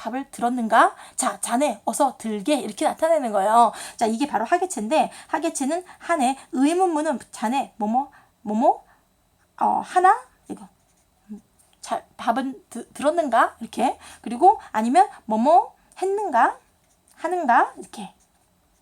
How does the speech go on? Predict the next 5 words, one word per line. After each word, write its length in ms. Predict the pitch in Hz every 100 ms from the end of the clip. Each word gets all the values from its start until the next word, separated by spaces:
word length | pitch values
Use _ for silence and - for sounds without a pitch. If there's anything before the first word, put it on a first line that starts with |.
| _ _ _ _ - - -
됐죠? 340 | 202 226 269 -
이게 140 | 233
의문문이에요. 800 | 214 233 285 226 190 - 262 392 - -
그다음에 280 | 302 294 269
청유문은 640 | 392 302 294 262 330